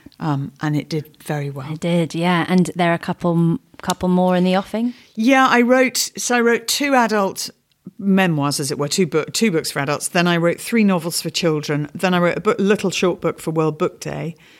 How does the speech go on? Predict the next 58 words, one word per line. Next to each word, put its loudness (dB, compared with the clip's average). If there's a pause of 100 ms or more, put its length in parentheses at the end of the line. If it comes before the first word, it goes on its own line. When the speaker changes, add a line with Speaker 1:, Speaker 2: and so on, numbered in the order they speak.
(140)
Speaker 1:
called -4
The -6
Girl 2
Who -2
Thought -6
She -6
Was -6
a -4
Dog, -2 (200)
that -4
somebody 4
came 0
up -2
and -2
asked -2
me -2
to -6
sign 0
just -4
the 0
other 0
day, 0
a 0
little -2
girl 0
who -4
she -2
said, -8
"This -4
is -6
written -4
for -2
me." -2 (120)
Speaker 2:
Oh. 0
Speaker 1:
<laughs> -4
No, 2
and 2
I 0
was 0
at 0
this -4
event 0
called -4
Dog -2
Fest, -6
and -2
she, 0 (140)
and -4
she 0
li-, 2
clearly, 0
this -4
is, -10
this -4
book -6
spoke -6
to -8
her. -6